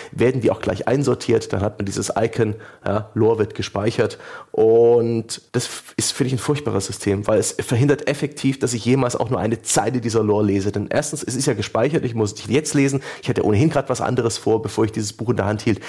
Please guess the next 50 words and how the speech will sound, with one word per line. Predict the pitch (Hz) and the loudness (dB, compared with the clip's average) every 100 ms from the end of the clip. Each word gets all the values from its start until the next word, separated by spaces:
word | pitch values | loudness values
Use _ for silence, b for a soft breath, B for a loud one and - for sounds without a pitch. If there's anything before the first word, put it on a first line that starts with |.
| B B | B B
Das | 110 - B | -4 -4 B
hat | 147 | -4
einen | 151 | -2
lustigen | 143 147 123 110 | -2 -2 -6 -2
Titel, | 160 135 | 0 2
aber | - | 0
das | 110 | 0
werde | 117 | -2
ich | 107 | 0
jetzt | 113 | -2
bestimmt | 107 - 104 | -4 -8 -8
nicht | 98 98 | -4 0
lesen. | 113 175 214 B B B B B _ _ | 2 2 -4 B B B B B _ _
Zehn | - 151 143 | 0 2 2
Sti-, | - 139 | 2 0
Spielstunden | - - 147 147 - 107 | 2 0 2 2 -2 -4
später | - 120 139 156 | 0 2 2 2
habe | 131 | 2
ich | 131 | 2
dann | 127 - | 0 2
irgendwo | 131 139 123 123 | 4 4 4 4
im, | - 113 107 101 - | 4 4 4 2 2
im | 117 | 2
Log | 104 113 117 | 4 4 2
meines | 127 123 117 | -2 0 0
Spiels | - 120 120 120 120 - - | 0 0 4 4 2 -2 0
zwanzig | 104 127 - - - | 0 0 -2 -6 0
blinkende | 120 139 139 120 110 | 2 2 2 2 2
Sternchen, | 104 120 120 127 113 | 2 2 0 -2 -2
die | 110 | 0
mir | 107 | 0
zeigen, | - 110 113 | 2 0 2
hier, | 107 131 | 2 2
das | 131 113 | 2 -2
ist | 101 | 0
alles | 113 107 | 2 2
neu, | 104 98 104 | 2 2 2
das | 107 - | 2 0
erschlägt | 107 117 120 - | 0 0 0 -2
mich | 101 | -2
völlig | - 120 123 | 2 2 2
und | 104 | -2
das | 104 | -2
werde | 107 | 0
ich | 101 95 | 0 0
also | 101 | 0
auch | - 104 | 0 2
nie | 110 | 2
wieder | 107 107 | 4 4
lesen. | 104 123 127 | 4 4 2